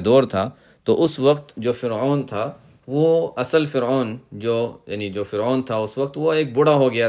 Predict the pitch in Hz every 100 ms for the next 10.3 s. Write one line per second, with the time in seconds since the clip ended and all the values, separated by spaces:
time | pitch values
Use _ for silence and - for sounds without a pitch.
0 | 113 131 131 - 107 101 113 143 - 110
1 | 113 110 110 131 104 135 127 113 104 104
2 | 123 135 147 _ _ - 117 113 - 120
3 | 107 92 110 123 135 117 113 131 143 156
4 | 160 139 98 78 - - _ _ _ -
5 | 123 127 - 110 120 120 147 143 131 123
6 | 131 120 127 110 110 131 175 _ _ _
7 | _ - 120 120 127 135 131 127 107 90
8 | 78 76 - - - 135 127 123 143 156
9 | 160 143 131 139 123 113 123 135 - -
10 | 120 107 107